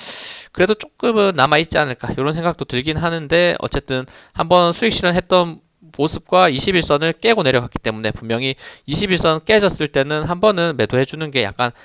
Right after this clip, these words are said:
안정적인 매매다, 저는 이렇게 생각을 하고, 그리고 지지받았던 가격이 지금 이전에 한번,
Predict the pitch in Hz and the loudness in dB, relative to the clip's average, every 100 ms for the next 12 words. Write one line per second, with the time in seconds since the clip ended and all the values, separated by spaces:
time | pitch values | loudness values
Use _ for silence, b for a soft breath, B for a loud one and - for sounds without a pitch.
0 | B - 110 147 156 135 143 110 131 117 | B -10 -4 -4 -2 -4 -2 -2 -2 -2
1 | 110 - 123 117 127 135 131 143 139 127 | -4 -4 -6 -6 -6 -6 -6 -2 -2 -2
2 | 151 117 120 B B - 147 175 202 214 | -4 -6 -8 B B -8 -2 0 2 4
3 | 180 170 170 165 165 135 139 151 175 180 | 4 4 0 0 0 0 2 0 0 0
4 | 175 - 135 131 - 131 156 139 143 139 | -2 -6 -6 -6 -4 -2 0 2 0 -2
5 | 127 127 | 0 0